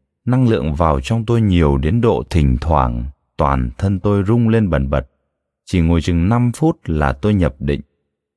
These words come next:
Ngồi thiền xong, người thấy rất sảng khoái, nhẹ nhõm, thư thới. Sau này tôi cũng đã đưa một số nhà tâm linh,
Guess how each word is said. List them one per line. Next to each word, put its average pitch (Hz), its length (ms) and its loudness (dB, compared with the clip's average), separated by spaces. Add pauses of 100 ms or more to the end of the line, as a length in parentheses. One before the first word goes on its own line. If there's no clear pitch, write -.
(260)
Ngồi 78 380 2
thiền 67 280 -2
xong, 98 400 -4 (420)
người 82 400 2
thấy 82 220 -2
rất 143 200 -2
sảng 67 400 -4
khoái, 80 360 -4
nhẹ 95 360 -4
nhõm, 85 400 -2 (120)
thư 104 200 0
thới. 87 380 -4 (640)
Sau 123 220 -2
này 76 380 2
tôi 110 220 0
cũng 110 180 -4
đã 113 120 2
đưa 117 200 2
một 82 240 0
số 92 200 -4
nhà 107 220 0
tâm 113 340 0
linh, 107 300 0